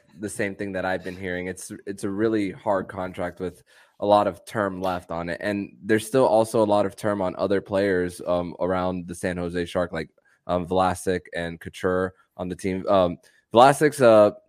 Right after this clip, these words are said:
Speaker 2: no move clause because of modified no trade clause next year, but you're, you're thinking about someone who's in his mid-thirties at, at the moment as well. So that's gonna be another, uh, contract to move as well.
Speaker 1: He's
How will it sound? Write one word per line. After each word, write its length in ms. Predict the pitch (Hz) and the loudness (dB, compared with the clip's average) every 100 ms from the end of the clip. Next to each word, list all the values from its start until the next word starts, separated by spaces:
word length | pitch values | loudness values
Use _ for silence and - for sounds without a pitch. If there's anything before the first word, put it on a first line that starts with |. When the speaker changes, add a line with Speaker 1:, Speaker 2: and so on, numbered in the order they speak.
| _ | _
Speaker 2:
no 220 | 123 123 | 4 6
move 240 | 117 143 | 6 2
clause 260 | 139 101 95 | 4 2 2
because 280 | 104 110 98 | -2 -6 -6
of 80 | 95 | -4
modified 440 | 101 95 104 95 | -2 0 -2 0
no 140 | 107 | -2
trade 320 | 143 - 147 151 | -2 -2 -2 -2
clause 340 | 98 87 85 | -4 -4 -4
next 280 | 113 139 - | -4 -4 -6
year, 120 | 92 | -6
but 260 | 87 92 87 | -4 -6 -4
you're, 180 | 104 104 - _ _ _ | -4 -6 -10 _ _ _
you're 240 | 92 104 | -6 -4
thinking 220 | 131 135 | -2 -2
about 320 | 127 113 107 - _ | 4 4 4 -2 _
someone 380 | - - 107 107 | -8 -2 -2 -2
who's 360 | 104 95 87 - _ - | -4 -6 -8 -18 _ -6
in 100 | 104 | -4
his 160 | 92 | -2
mid-thirties 640 | 101 95 - 98 90 85 - | -2 -6 -2 -2 -2 -6 -6
at, 180 | 92 - | -8 -6
at 160 | 90 - | -10 -8
the 60 | |
moment 440 | 92 90 87 90 - _ _ _ - | -8 -6 -6 -8 -10 _ _ _ -6
as 200 | 95 95 | -4 0
well. 200 | 95 87 | 2 2
So 140 | 95 | 2
that's 220 | 107 123 | 2 2
gonna 120 | 123 | -2
be 100 | 107 | -2
another, 520 | 101 98 92 92 92 - _ | -2 -2 -2 -2 -4 -6 _
uh, 40 | - - _ _ _ | -20 -20 _ _ _
contract 440 | - 98 92 90 - | -2 0 0 -4 -4
to 80 | 95 | -6
move 180 | 92 | -4
as 140 | 92 104 | -4 2
well. 140 | 123 | 4
Speaker 1:
He's 160 | 180 | 4